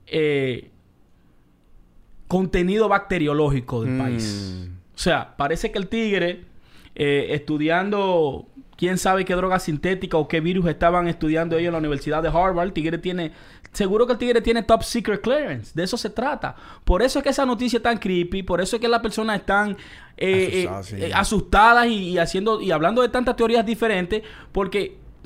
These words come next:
Speaker 1: ¿qué hace este profesor con top secret clearance? ¿Ah?
Speaker 2: Mm.
Speaker 1: Vendiéndole arma bacteriológica al gobierno de la China.
Speaker 2: Sí, pero quizá
Speaker 1: Pero ¿qué sucede? El tigre también tiene contrato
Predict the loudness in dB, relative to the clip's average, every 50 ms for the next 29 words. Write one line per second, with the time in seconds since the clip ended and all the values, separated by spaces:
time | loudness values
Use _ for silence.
0 | -4 0 2 4 4 4 2 2 0 0 0 0 0 0 -2 -2 -2 -2 -2 2
1 | 4 4 4 4 2 -2 -2 0 4 4 4 4 4 0 -2 -2 -2 -2 -4 -2
2 | 0 0 2 2 2 0 -4 -6 -10 -12 -14 -20 -20 -20 -20 -20 -16 -8 -4 -2
3 | -2 0 0 -2 -2 -2 -2 -2 -4 -2 0 2 2 2 2 0 0 0 2 2
4 | 2 2 2 2 2 2 4 6 6 6 6 4 4 2 2 2 2 0 -2 0
5 | 0 0 0 0 0 0 0 0 0 0 0 0 -2 -2 -2 -2 0 -2 0 2
6 | 2 2 2 0 0 0 0 0 -2 -2 -2 -2 0 0 0 -2 -4 -6 -10 -12
7 | -6 -2 -2 -2 -2 -4 -6 -8 -4 0 2 2 2 4 2 2 2 2 0 4
8 | 6 6 6 6 4 2 0 -2 -4 -12 -18 -20 -20 -20 -20 -6 -4 -2 -2 -2
9 | -2 -2 2 4 4 4 6 6 4 4 4 4 4 4 4 2 0 -2 -4 0
10 | 2 2 2 2 2 0 0 0 2 2 4 4 4 2 0 -4 -4 -6 -8